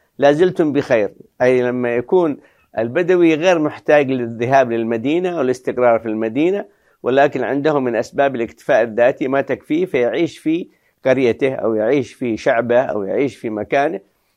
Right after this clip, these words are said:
فإن هذا فيه نوع من أنواع الاستقرار من الخير، أي من وجود الخير لدى الفريقين، لدى أهل الحضر ولدى أهل ال-، ولدى أهل ال-، الأرياف.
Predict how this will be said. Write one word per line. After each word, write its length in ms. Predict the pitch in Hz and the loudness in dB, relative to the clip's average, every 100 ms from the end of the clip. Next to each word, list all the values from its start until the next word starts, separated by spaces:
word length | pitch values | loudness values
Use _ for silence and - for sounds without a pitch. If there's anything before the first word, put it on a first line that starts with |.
| - | -4
فإن 280 | 117 120 120 | -2 0 -2
هذا 480 | 131 135 156 175 - _ _ _ _ | 0 0 2 0 -2 _ _ _ _
فيه 320 | - 170 160 | -2 0 2
نوع 260 | 151 160 156 | 2 2 0
من 160 | 151 120 | -2 -2
أنواع 600 | 127 135 156 - - - | 0 2 2 0 -6 -4
الاستقرار 920 | 120 127 - 120 123 147 170 165 - - - | -2 -4 -4 -4 4 6 6 2 -10 -20 -8
من 200 | 120 147 | -2 0
الخير، 560 | 143 - 139 110 - - | -2 0 0 0 -4 -8
أي 100 | 101 | -6
من 220 | 113 120 117 | -4 -6 -6
وجود 400 | 117 139 175 139 | -2 0 0 0
الخير 400 | 127 151 170 165 | -2 -2 0 0
لدى 260 | 156 170 | 0 0
الفريقين، 720 | 160 165 151 143 143 113 92 - _ _ _ _ _ | 0 0 0 0 0 0 -2 -12 _ _ _ _ _
لدى 260 | 120 143 160 | 0 4 8
أهل 440 | 147 120 151 147 | 8 6 2 2
الحضر 500 | 143 127 135 139 185 | 0 2 2 4 4
ولدى 400 | 160 139 120 117 | 4 0 0 2
أهل 360 | 147 170 160 165 | 2 0 -2 -2
ال-، 440 | 160 160 156 160 - _ _ - | -2 0 0 -2 -6 _ _ 0
ولدى 380 | 139 160 156 160 | 2 4 4 4
أهل 280 | 180 170 | 4 2
ال-، 200 | 165 156 | 0 0
الأرياف. 840 | 135 139 123 165 185 170 - - | 0 2 0 2 2 2 -2 -10